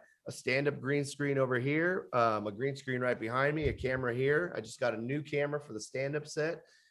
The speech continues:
I convinced my wife to let me take our fifty-five inch T V out of the room, and I got that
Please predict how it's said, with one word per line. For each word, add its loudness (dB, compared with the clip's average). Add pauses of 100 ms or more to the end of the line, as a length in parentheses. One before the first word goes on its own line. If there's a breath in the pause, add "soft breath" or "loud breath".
(120)
I -2
convinced -2
my 4
wife 4
to -2
let 4
me 0
take 2
our 4
fifty-five 2
inch -6
T -4
V 0
out 8
of 0
the -2
room, 0
and 0
I 2
got -2
that 0